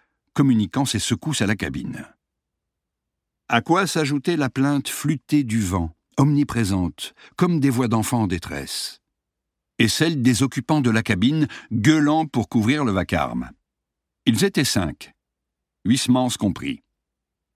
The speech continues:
D G, D G, D G, D G, D G, tac, tac, tac.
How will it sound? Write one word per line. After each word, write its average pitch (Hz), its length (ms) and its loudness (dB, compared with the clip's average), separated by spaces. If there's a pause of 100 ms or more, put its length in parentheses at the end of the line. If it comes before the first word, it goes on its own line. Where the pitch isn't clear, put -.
D 131 180 4
G, 120 200 2
D 110 200 0
G, 110 180 2
D 107 180 2
G, 113 200 2
D 107 180 0
G, 113 200 2
D 110 200 2
G, 110 220 0
tac, - 300 -10
tac, - 300 -4
tac. - 240 -4